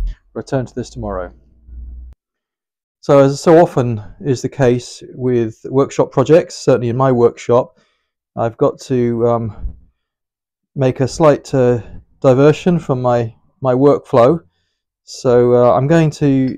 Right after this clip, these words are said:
gonna need to mount this on my four-jaw chuck, and unfortunately I don't have a chuck key at the moment. Um, the chuck key I had, I shared with another chuck, which, uh, I sold with, with my other lathe. So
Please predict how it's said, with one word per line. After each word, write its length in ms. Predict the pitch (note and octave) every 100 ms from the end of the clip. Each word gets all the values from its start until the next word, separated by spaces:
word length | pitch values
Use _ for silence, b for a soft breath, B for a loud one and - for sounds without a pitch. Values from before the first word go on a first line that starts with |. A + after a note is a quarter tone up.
| -
gonna 220 | - D3+ C#3
need 200 | C#3+ C#3
to 100 | C3+
mount 240 | C3 G#2+
this 280 | C3 B2+ - -
on 160 | B2+ B2
my 120 | B2
four-jaw 440 | - C#3 A#2 A#2
chuck, 480 | A#2 E3 B2 - - - _ _ _ _ _ -
and 320 | B2 A#2+ A#2
unfortunately 680 | A#2+ - C#3 - B2 A#2+ A2
I 100 | A#2+
don't 220 | C3+ B2
have 400 | - A2 B2+ - -
a 400 | B2 A#2+ A2+ - _ _ _ _
chuck 240 | - D#3
key 140 | - D3
at 80 | C#3
the 40 |
moment. 420 | C3+ D3 E3 - - _ _ _ _
Um, 320 | A#2+ A2+ A2+
the 80 | A2
chuck 260 | - D#3+ -
key 160 | C#3
I 60 | B2+
had, 340 | B2 E3 C3+
I 60 | A#2+
shared 320 | - D3 A#2+
with 100 | A#2+
another 280 | A#2 C3 B2
chuck, 340 | - A#2+ -
which, 260 | B2 C3+ -
uh, 100 | A#2
I 120 | B2
sold 280 | - C3 A#2+
with, 160 | A2+ A2+ _ _ _
with 180 | B2 B2+
my 320 | A2+ A2+ G#2 -
other 140 | B2
lathe. 340 | A2+ A2+ G#2+ G#2 _ _ _ _ _ _
So 420 | _ - B2+ B2